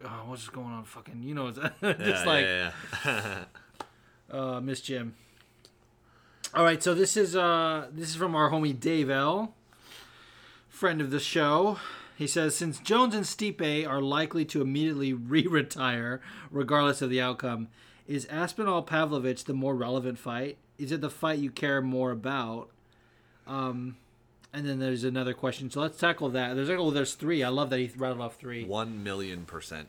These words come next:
Speaker 2: yes.
Speaker 1: Yeah. Do you agree with Ariel's sentiment that it should be for the vacant title?
Speaker 2: Yes.
Speaker 1: Yeah, they did. Like, with, with, with, uh, Yuri, it was literally fighting on the same card. Like,
Speaker 2: Yeah.
Speaker 1: they made him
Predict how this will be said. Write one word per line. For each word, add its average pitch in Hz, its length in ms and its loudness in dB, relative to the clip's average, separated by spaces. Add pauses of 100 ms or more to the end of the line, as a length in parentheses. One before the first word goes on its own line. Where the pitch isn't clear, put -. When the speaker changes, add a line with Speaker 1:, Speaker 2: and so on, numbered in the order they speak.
Speaker 2:
yes. - 540 -14
Speaker 1:
Yeah. 131 300 0 (480)
Do 147 100 -6
you 254 160 6
agree 226 300 2
with 170 180 2
Ariel's 170 320 4
sentiment 170 260 0
that 147 140 2
it 131 40 -4
should 160 160 -4
be 156 80 2
for - 120 -2
the 143 80 2
vacant 139 400 -2
title? 139 240 -2
Speaker 2:
Yes. - 380 -10 (600)
Speaker 1:
Yeah, 226 140 4
they 208 140 8
did. 220 260 4
Like, 185 160 4
with, 214 180 2
with, 196 380 2 (340)
with, 214 300 -2
uh, 214 140 0 (120)
Yuri, 226 440 2 (240)
it 202 60 -6
was 165 220 -2
literally 226 280 6
fighting 220 320 4
on 214 100 2
the 208 120 -2
same 214 200 0
card. 214 320 2
Like, 160 140 2
Speaker 2:
Yeah. 82 180 -4
Speaker 1:
they 160 140 0
made 190 240 4
him 175 380 -2